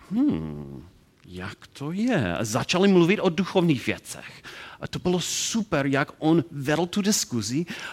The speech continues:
a to bylo jako hluboká, eh, hluboká dos-, diskuzi. Tak, ehm, naše,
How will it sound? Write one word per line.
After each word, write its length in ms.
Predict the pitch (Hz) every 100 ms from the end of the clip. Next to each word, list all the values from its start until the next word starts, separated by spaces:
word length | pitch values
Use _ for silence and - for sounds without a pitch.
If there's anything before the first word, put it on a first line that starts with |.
| -
a 80 | 127
to 100 | 147
bylo 120 | 170
jako 220 | 156 180
hluboká, 960 | 170 165 202 247 233 151 - 113 78 - - - -
eh, 300 | - 120 120
hluboká 420 | 139 185 196 160 127
dos-, 320 | 123 120 -
diskuzi. 600 | 123 135 - 147 113 87 - - - - - -
Tak, 360 | 139 139 - - - _ _ _ _ _ _ _ _ _ - 110
ehm, 580 | 104 98 92 90 90 90 _ _ _ _ _ _ _ _ _ - - - - -
naše, 320 | 135 - 160